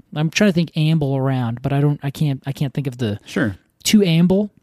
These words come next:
Speaker 2: Yeah, that works.
Speaker 1: The, the wasps that amble around more often, spread more pollen, fertilize more things, they the ones that take the time, they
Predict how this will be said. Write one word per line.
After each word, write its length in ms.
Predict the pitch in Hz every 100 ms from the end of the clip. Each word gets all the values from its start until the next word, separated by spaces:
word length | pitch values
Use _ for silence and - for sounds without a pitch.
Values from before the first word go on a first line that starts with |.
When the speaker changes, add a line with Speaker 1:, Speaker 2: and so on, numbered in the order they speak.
| -
Speaker 2:
Yeah, 160 | 127
that 80 | 101
works. 300 | 90 90 - 180
Speaker 1:
The, 100 | 202
the 260 | 202 196
wasps 480 | 185 214 262 - -
that 160 | 165 185
amble 300 | 208 226 214
around 340 | 185 180 208 180
more 160 | 160
often, 440 | 160 202 175 135 131 - -
spread 400 | - 202 190 160
more 300 | 160 180 175
pollen, 500 | - 226 233 160 147
fertilize 520 | - 196 180 165 143
more 260 | 156 165 151
things, 500 | - 254 202 165 - - - -
they 340 | 143 214 277
the 120 | 233
ones 320 | 170 151 151
that 120 | 135 -
take 240 | 185 -
the 80 | -
time, 600 | - 262 294 190 170 185 - - -
they 560 | 143 240 196 160 165